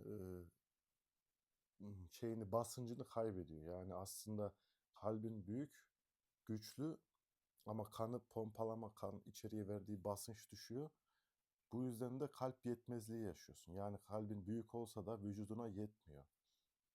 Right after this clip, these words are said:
Bu odacıkların çünkü büyümüyor sanırım. Öyle aklımda öyle kalmış. Odacıklar büyümüyor ama kalp büyüyor. Vücut zaten çok büyük, çok fazla kan var. Artık kalp bir yerden sonra yetmez konuma geliyor.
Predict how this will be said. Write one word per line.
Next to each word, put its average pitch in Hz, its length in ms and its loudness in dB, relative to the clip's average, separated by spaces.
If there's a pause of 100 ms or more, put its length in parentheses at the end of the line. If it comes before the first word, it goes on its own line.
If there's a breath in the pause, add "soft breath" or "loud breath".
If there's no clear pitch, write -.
(180)
Bu 98 180 0
odacıkların 110 720 -2 (200)
çünkü 107 400 -8
büyümüyor 107 340 2
sanırım. 87 480 -8 (460)
Öyle 87 400 -4
aklımda 98 460 -6
öyle 98 220 -2
kalmış. - 340 -6
Odacıklar 92 600 -2
büyümüyor 127 480 0 (840 soft breath)
ama 98 220 0
kalp 110 440 2
büyüyor. 127 440 0 (1000)
Vücut 101 340 -4
zaten 120 460 2
çok - 400 -10
büyük, 123 380 -4
çok 113 240 -2
fazla 113 360 0
kan 113 340 -2
var. 135 140 0
Artık 107 440 -2
kalp 113 320 0
bir 117 60 0
yerden 95 300 0
sonra 110 260 -6
yetmez 104 500 -2
konuma 90 360 -4
geliyor. 80 360 -6